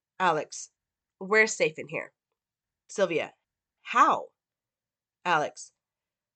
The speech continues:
that ringing you heard earlier? It's an electromagnetic frequency system. That thing can't stand it. Sylvia, the marker's in the driveway. Alex, it's really meant for deer,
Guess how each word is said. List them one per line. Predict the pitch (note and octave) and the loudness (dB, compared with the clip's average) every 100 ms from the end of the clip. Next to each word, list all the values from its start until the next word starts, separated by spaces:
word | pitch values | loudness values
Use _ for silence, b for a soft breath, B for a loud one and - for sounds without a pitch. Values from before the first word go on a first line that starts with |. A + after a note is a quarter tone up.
| - | -2
that | A3 | 0
ringing | G3+ G#3+ A3 A#3+ | 0 0 0 0
you | A3+ | -2
heard | B3 B3 | 0 0
earlier? | A#3 B3 B3 B3 B3+ B3 _ _ _ _ _ _ _ | 0 0 2 0 0 -4 _ _ _ _ _ _ _
It's | A3+ A#3 | 2 2
an | - | 0
electromagnetic | G3+ F3+ B3+ D#4+ D4+ C#4+ B3 A3+ A3+ | 0 0 0 0 2 2 2 0 -2
frequency | - F#3 D#3+ D#3 B2+ | -8 -10 -10 -12 -12
system. | - - - - _ _ _ _ - | -12 -12 -12 -12 _ _ _ _ -2
That | F#3+ | 0
thing | A#3+ G#3+ | 0 0
can't | F3 C3 | -2 -6
stand | - C#3+ C#2+ | -4 -4 -6
it. | - _ _ _ _ _ _ _ _ _ | -12 _ _ _ _ _ _ _ _ _
Sylvia, | - G3 D3 A2 - _ _ _ _ | -2 0 0 -4 -8 _ _ _ _
the | G3+ | 0
marker's | G#3 A#3 G#3+ | 0 0 -4
in | G#3+ | -4
the | G3 | 0
driveway. | F#3+ G3 - C#2+ - _ _ _ _ _ _ _ - | 0 0 -2 -10 -12 _ _ _ _ _ _ _ -4
Alex, | E3+ C3+ - - _ _ _ _ _ - | -2 -2 -10 -20 _ _ _ _ _ -2
it's | B3 | -2
really | C4 F4+ D#4 | 0 2 4
meant | G#3 F3+ | 2 0
for | E3+ | -6
deer, | E3+ D#3+ C#3+ | -2 0 -2